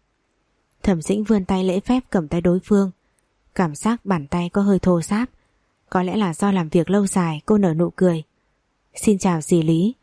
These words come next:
sau này mấy việc trong nhà phải phiền dì rồi."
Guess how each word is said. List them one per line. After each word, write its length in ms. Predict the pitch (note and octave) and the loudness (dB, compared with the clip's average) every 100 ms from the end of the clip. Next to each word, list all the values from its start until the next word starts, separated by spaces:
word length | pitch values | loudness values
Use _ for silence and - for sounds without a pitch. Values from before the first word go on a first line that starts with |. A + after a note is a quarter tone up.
| _ _ _ | _ _ _
sau 220 | - A3 G3+ | -4 0 2
này 280 | F3+ E3 E3+ | 2 2 2
mấy 160 | F#3 | 2
việc 180 | G3+ G3 | 2 0
trong 200 | A3 G#3 | -2 -2
nhà 280 | G3 F3 D#3+ _ _ _ - | -2 -2 -6 _ _ _ -4
phải 180 | F3+ | -2
phiền 220 | D#3 F#3+ E3+ | 0 0 2
dì 220 | F3+ F3 | 2 2
rồi." 260 | F#3+ F3 | 2 0